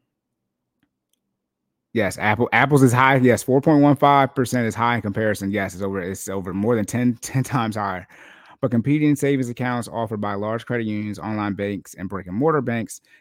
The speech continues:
can also offer customers a significant A P Y. Okay, good. We got some competition. It says Citibank. I,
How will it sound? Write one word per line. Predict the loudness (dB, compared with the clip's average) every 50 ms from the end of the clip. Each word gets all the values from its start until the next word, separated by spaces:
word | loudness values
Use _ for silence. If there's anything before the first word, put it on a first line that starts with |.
| _ -8
can | -6
also | -4 -4 -4 -6
offer | -8 -10 -10 -12
customers | -10 -10 -10 -10 -10 -10 -8 -6 -4 -4 -4 -6 -8 -10
a | -14 -12
significant | -8 -6 -6 -6 -6 -6 -6 -8 -6 -6
A | -8 -10
P | -10 -10
Y. | -10 -8 -8 -8 -8
Okay, | -6 -4 -4 -4 -4
good. | -4 -6 -6 -6 -6
We | -6
got | -6 -6 -6 -6
some | -8 -10 -10
competition. | -10 -10 -10 -12 -12 -14 -18 -18 -18 -20 -20 _ _ _ _ _ _ _ _
It | -8 -2
says | 2 4 4 2
Citibank. | 2 0 -2 -2 -2 -2 -2 -2 0 0 0 -2 -4 _ -20 -20 _ _ _ -14
I, | -12 -12